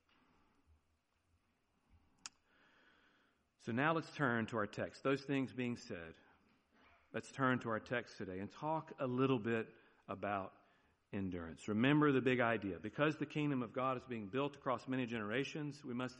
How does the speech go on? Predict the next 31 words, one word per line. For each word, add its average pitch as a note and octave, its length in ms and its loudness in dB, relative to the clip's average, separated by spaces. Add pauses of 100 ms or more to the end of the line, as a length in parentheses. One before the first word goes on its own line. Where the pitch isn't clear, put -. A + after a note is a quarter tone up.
endure B2 460 2
if - 240 -8
we're A#2 80 -4 (400)
to B2+ 80 -8
pass B2 340 -4
it A#2+ 80 -4
on A2 240 -4 (360)
to, G#2 200 -2 (840)
to F#2+ 80 -4
the F2+ 100 -2
next. G#2+ 540 0 (1400)
<clears throat> - 0 -
And - 1200 -10
our G#2+ 60 2
first G3+ 440 2
point A2+ 360 -2 (1000)
is A#2+ 200 -6
we B2+ 100 0
must B2+ 460 -4
endure G2+ 560 -6 (440)
in A2 200 -8 (100)
speaking B2+ 600 -4 (280)
the G#2+ 80 -4
truth G#2 480 -2 (240)
if A#2+ 280 -2
we B2 120 -2
are G2 320 -2 (340)
to G#2 80 -4
pass F#2+ 360 -6
it G2 160 -6
on E2+ 300 -8